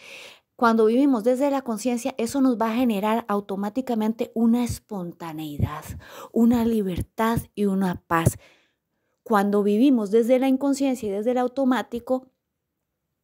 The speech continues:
nos sentimos encarcelados, limitados, disminuidos, estancados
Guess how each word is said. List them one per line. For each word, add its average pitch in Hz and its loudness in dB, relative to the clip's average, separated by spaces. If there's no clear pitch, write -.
nos 208 0
sentimos 233 2
encarcelados, 196 -4
limitados, 185 0
disminuidos, 185 -4
estancados 175 -2